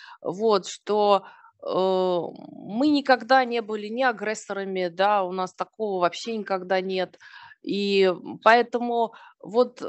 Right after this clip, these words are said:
а всё остальное включиться именно, вот почему говорят: «Знание — сила», да, потому что именно знание даёт адаптацию, когда ты реально включён в ситуацию, и ты понимаешь все эти закономерности,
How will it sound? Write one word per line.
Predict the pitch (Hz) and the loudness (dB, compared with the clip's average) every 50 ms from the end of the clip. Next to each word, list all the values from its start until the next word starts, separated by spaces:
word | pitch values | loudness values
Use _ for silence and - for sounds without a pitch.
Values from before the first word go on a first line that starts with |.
| - - | -2 4
а | - 208 233 226 | 6 6 6 4
всё | - - - 320 320 311 | 2 -4 -2 0 0 0
остальное | 302 - - 320 359 403 453 427 | 0 2 0 0 2 0 -2 -4
включиться | 370 _ - 311 302 285 294 - 427 440 440 - - 311 | -4 _ -2 -2 -2 -2 -4 -6 -6 -6 -6 -6 -8 -8
именно, | 269 - - 302 330 320 320 302 294 269 247 - | -8 -6 -6 -4 -4 -2 0 2 2 2 2 0
вот | 247 247 - | -4 -8 -10
почему | 294 - 349 370 370 | -8 -4 -2 -2 0
говорят: | 285 277 269 269 262 240 | 4 4 6 6 4 2
«Знание — | 220 220 247 240 233 233 226 226 | 0 -2 -2 -2 0 -2 -4 -6
сила», | 220 - - 240 214 175 165 143 - | -6 -8 -8 -6 -6 -4 -4 -6 -2
да, | - 196 233 285 294 | 0 2 2 2 2
потому | 294 - - 202 214 226 247 247 | -2 -4 -4 -2 -2 -2 -2 -6
что | 240 - - 262 | -8 -8 -6 -6
именно | 262 262 262 254 254 247 | -4 -2 -2 -2 -4 -4
знание | 240 247 294 349 415 440 415 349 269 233 | -2 0 2 2 2 2 2 0 -2 -2
даёт | 202 196 226 247 294 320 277 - | 0 0 0 0 0 -4 -8 -8
адаптацию, | 277 233 262 254 254 254 _ - 262 233 208 - _ _ - 165 156 | -6 -2 -2 -2 -2 -2 _ 0 2 2 0 -2 _ _ -14 -14 -10
когда | - - 185 190 208 254 254 | -10 -10 -10 -4 -2 -2 -2
ты | 247 - 247 240 226 220 | -2 -4 -4 -2 -2 0
реально | 202 240 247 247 254 262 269 269 269 262 226 196 | 0 2 2 4 4 2 0 0 -2 -4 -6 -6
включён | - - _ 247 233 226 175 - - - 233 233 254 262 247 247 | -8 -8 _ -8 -8 -8 -8 -10 -10 -8 -6 -4 -4 -4 -6 -10
в | - | -12
ситуацию, | - 220 196 - 202 202 202 202 202 202 - - - 160 - | -10 -10 -8 -2 2 6 6 6 6 4 0 -8 -10 -10 -8
и | - - | -8 -8
ты | - 277 | -8 -6
понимаешь | - 277 269 269 269 269 285 285 285 277 | -4 -2 -2 0 2 2 4 2 2 0
все | 277 - - 240 247 240 | -2 -6 -6 -6 -6 -6
эти | 240 226 | -6 -8
закономерности, | 202 220 214 - 220 214 208 202 202 196 185 170 165 165 160 156 - _ _ - - - | -8 -8 -8 -6 -2 -2 0 0 0 0 0 -2 -2 -6 -12 -14 -14 _ _ -20 -20 -20